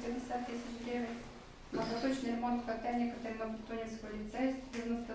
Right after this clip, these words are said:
дев'ять шістсот, на послуги з обкосів узбіччя доріг, е, дев'яносто шість тисяч і на ямковий ремонт дороги в селі Катериноплатонівка сімдесят один шістсот сорок дев'ять. За рахунок коштів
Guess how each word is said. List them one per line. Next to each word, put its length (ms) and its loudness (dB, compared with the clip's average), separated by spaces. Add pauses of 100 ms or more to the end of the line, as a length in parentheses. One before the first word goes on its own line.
дев'ять 280 0
шістсот, 380 -2 (600)
на 120 0 (140)
послуги 480 4 (480)
з 20 -10 (180)
обкосів 540 2
узбіччя 380 0 (100)
доріг, 300 0
е, 300 -8 (180)
дев'яносто 360 -2 (120)
шість 240 0
тисяч 300 0 (120)
і 80 0
на 60 4 (140)
ямковий 400 2
ремонт 240 2 (420)
дороги 340 4
в 80 0
селі 280 0 (140)
Катериноплатонівка 960 0 (100)
сімдесят 320 -4 (100)
один 160 0 (100)
шістсот 340 -6
сорок 220 -6 (100)
дев'ять. 220 -12 (1080)
За 120 0
рахунок 420 8
коштів 300 6